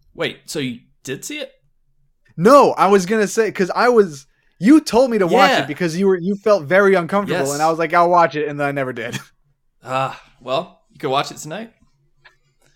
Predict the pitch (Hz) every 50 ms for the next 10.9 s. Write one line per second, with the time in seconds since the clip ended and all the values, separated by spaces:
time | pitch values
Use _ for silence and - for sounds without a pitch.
0 | _ _ _ _ _ _ _ _ - - - _ _ _ _ _ _ _ _ _
1 | _ _ _ 127 117 - - 165 170 175 170 165 165 165 160 147 165 165 160 160
2 | 160 147 - 165 156 151 147 143 143 139 135 131 127 123 117 104 _ _ _ _
3 | _ _ _ _ _ - 135 139 143 156 160 151 151 147 143 139 - 131 123 139
4 | 151 135 131 123 131 127 120 123 123 123 120 107 120 101 107 95 - - _ _
5 | _ _ _ _ _ _ _ _ _ _ _ _ _ _ _ - - - 175 165
6 | 160 151 135 131 143 165 196 170 131 127 131 139 143 139 160 160 143 143 156 147
7 | 147 143 143 135 127 117 - _ _ _ _ _ _ _ _ _ _ _ _ _
8 | _ _ - - - - _ - - - _ _ _ _ _ _ _ _ - -
9 | 254 269 226 127 123 139 160 175 139 - 185 185 170 147 127 117 - - - 147
10 | 151 135 110 107 - - 139 131 175 196 214 202 220 220 - - _